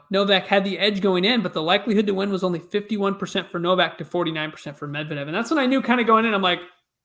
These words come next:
"They must have a lot of good data there," because in past, you know, the Australian Open Slam, I don't think, I think Novak had a much greater odds to win there. I'm like, "That's, that's pretty much a coin toss," you know?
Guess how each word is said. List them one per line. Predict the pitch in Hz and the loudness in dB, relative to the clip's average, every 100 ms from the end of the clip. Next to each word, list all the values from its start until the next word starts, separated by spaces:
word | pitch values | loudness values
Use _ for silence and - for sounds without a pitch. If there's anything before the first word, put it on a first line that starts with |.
| _ - - | _ -20 -8
"They | 196 | -4
must | 240 247 | -2 0
have | 262 | 0
a | 214 | 4
lot | 214 | 4
of | 214 | 4
good | 202 | 2
data | 165 196 185 | 4 2 4
there," | 170 | 2
because | 160 180 160 151 - _ _ _ _ _ | 0 -4 -4 -4 -10 _ _ _ _ _
in | 156 151 | -10 -2
past, | 180 175 165 - | 4 4 4 -2
you | |
know, | 165 | -6
the | 156 | -4
Australian | 151 - 185 160 | -6 -4 -2 -2
Open | 151 160 | -4 -4
Slam, | 151 156 151 151 156 - _ _ - | -8 -8 -8 -8 -10 -14 _ _ -8
I | |
don't | 156 151 | -8 -6
think, | 156 147 _ _ _ _ - _ | -8 -8 _ _ _ _ -20 _
I | 160 | -12
think | 151 160 | -8 -4
Novak | 151 175 170 | -4 -6 -8
had | 151 | -6
a | |
much | 151 151 - | -4 -6 -6
greater | 160 160 | -6 -4
odds | 170 160 151 | -6 -6 -8
to | - | -10
win | 156 151 | -8 -8
there. | 151 151 | -6 -6
I'm | |
like, | 151 147 | -8 -4
"That's, | 202 202 - | -4 -4 -4
that's | 214 220 | -4 0
pretty | - 285 | 0 2
much | - | 0
a | - | -4
coin | 196 175 | -2 -2
toss," | 151 147 143 - - _ - | -2 -4 -6 -10 -18 _ -18
you | |
know? | 160 156 156 | -14 -12 -14